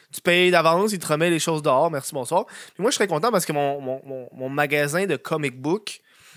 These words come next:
qui est en passant un marché en déclin, euh, la pandémie n'aime pas les, les, les, les magasins de comic book américains s-, s-, ferment,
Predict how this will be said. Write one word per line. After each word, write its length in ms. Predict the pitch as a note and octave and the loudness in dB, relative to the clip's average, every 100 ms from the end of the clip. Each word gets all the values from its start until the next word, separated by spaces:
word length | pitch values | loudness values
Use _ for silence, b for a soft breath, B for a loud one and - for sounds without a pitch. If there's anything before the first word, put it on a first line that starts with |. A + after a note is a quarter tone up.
| B | B
qui 160 | - A3+ | -4 -2
est 100 | B3 | 0
en 120 | C#3+ | -2
passant 360 | - D3 D3+ G#3 | 0 0 4 4
un 120 | D#3 | 4
marché 480 | D#3 C#3+ - F#3+ F#3 | 2 0 0 -2 -2
en 180 | C3+ B2+ | -4 -6
déclin, 540 | A#2+ C#3+ - D3+ D#3+ G#3+ b b b b b b b - | -4 -4 -2 -2 -4 -6 b b b b b b b -6
euh, 240 | B2+ B2+ B2 - - | -4 -4 -8 -16 -8
la 160 | C#3+ D#3+ | -2 0
pandémie 440 | F3 E3+ F#3+ A#3+ | 2 0 0 0
n'aime 260 | A3+ D#3+ D3 | 0 -2 2
pas 280 | G3 A3 G#3 | 4 4 4
les, 280 | D3+ D#3 | 2 0
les, 240 | C#3+ C3+ D3 | -2 -6 -6
les, 340 | C3+ C3+ - _ C3 | -8 -8 -12 _ -10
les 140 | C3+ | -8
magasins 580 | C#3+ G3 G3+ F#3 F3 G#3+ | 0 2 4 2 2 0
de 100 | D#3 | 0
comic 380 | - F#3 E3+ D3+ | 0 0 0 0
book 180 | F#3 | -2
américains 520 | E3+ D3+ C#3 - F3 F#3 B B B - | -2 -2 -2 0 -2 -2 B B B -20
s-, 180 | - - | -18 -14
s-, 320 | - - - | -12 -10 -10
ferment, 800 | - - - G3+ A3 A3+ A3+ A3+ | -6 -2 2 4 4 2 -2 -2